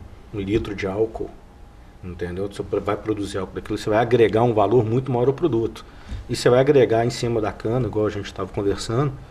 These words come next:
você vai agregar energia elétrica, você vai agregar o álcool, você vai agregar aguardente, você vai agregar um gás, você vai agregar o açúcar, dependendo da empresa, a venda de oxigênio, que foi extremamente necessária agora na época de pandemia.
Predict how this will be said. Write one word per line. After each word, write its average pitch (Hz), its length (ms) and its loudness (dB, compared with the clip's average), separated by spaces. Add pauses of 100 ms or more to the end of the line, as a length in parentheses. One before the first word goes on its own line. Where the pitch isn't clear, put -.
(380)
você - 60 -6
vai 127 100 6
agregar 110 500 4
energia 143 340 6
elétrica, 117 500 6 (400)
você - 180 0
vai 117 180 6
agregar 101 760 4 (400)
o 113 120 6
álcool, 117 480 4 (260)
você - 140 -2
vai 110 120 6
agregar 104 480 4
aguardente, 117 720 0 (180)
você - 140 -4
vai 104 100 4
agregar 101 300 2
um 147 100 6
gás, 107 540 2
você - 160 0
vai 104 100 4
agregar 101 340 4
o 113 80 2
açúcar, 123 520 0 (360)
dependendo 110 540 0
da 107 80 2
empresa, 107 460 4
a 117 100 -2
venda 107 240 0
de 104 80 2
oxigênio, 104 480 0
que - 60 -10
foi 107 80 2
extremamente 104 520 -4
necessária 98 520 -4
agora 98 240 -2
na 95 80 -6
época - 160 -10
de - 60 -12
pandemia. 117 500 2